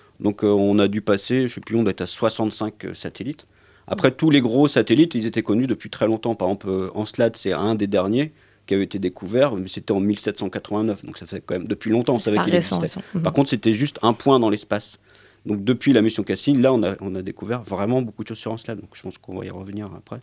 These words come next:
Speaker 2: Qu'est-ce qu'on a appris, euh, de la composition, de la température, euh, de l'atmosphère de Saturne ?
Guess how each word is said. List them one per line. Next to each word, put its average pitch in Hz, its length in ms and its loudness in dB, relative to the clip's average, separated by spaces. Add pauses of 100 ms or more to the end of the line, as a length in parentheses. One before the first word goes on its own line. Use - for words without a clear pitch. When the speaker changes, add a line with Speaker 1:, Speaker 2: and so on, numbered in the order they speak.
(120)
Speaker 2:
Qu'est-ce 285 140 4
qu'on 330 120 2
a 277 60 8
appris, 226 400 4
euh, 180 380 6
de 170 100 4
la 180 140 8
composition, 202 920 4
de 196 100 6
la 165 120 6
température, 196 1080 4
euh, 165 540 4
de 165 100 2
l'atmosphère 180 460 2
de 185 80 4
Saturne ? 180 540 0